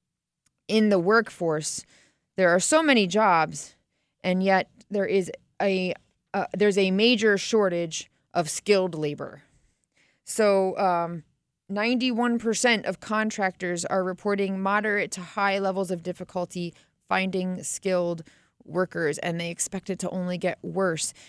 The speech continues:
As a result of this, a lot of contractors are either turning down work,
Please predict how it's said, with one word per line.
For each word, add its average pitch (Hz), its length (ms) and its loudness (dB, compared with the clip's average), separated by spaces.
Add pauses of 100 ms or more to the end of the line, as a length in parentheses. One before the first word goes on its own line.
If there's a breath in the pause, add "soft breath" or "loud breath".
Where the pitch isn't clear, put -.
(160 loud breath)
As 277 200 8
a 403 100 4
result 269 440 6
of 226 160 -2
this, 220 260 -2
a 202 80 0
lot 208 200 0
of 208 80 -8
contractors 214 600 -6
are 180 60 0
either 175 240 -6
turning 226 420 -2
down 180 320 -2
work, 262 420 -4